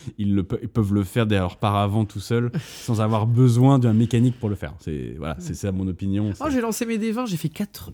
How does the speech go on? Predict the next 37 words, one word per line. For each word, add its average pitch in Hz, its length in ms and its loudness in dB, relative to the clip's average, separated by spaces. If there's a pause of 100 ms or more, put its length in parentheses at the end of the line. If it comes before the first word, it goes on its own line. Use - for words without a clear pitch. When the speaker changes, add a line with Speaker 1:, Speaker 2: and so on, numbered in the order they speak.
Speaker 2:
quatre - 380 -10
fois - 280 -14
vingt. 208 200 -8
Speaker 1:
Hein ? 175 180 2
Speaker 2:
Oh, 190 100 -2
tu 160 120 -2
es 147 40 0
mort. 139 200 -2 (260)
Speaker 1:
Et, 131 260 2
et 147 60 -4
je 127 100 0
les 139 140 4
ai 151 80 6
ch-, - 300 -6 (180)
je 113 140 2
les 131 100 4
ai 143 40 2
cachés, 147 380 0
je 143 80 4
les 131 140 2
ai 143 220 6
lancés 143 320 2
face - 240 -4
cachée 214 420 -2
derrière 127 180 2
mon 127 120 2
paravent. 123 420 0
Tu - 140 -2
ne 143 80 2
peux 123 160 -8
pas 233 140 2
les 185 80 6
voir, 135 460 0
mais, 117 340 0
euh, 85 80 -6 (100)
Speaker 2:
Voilà. 190 240 -6 (140)
Speaker 1:
voilà, - 140 -18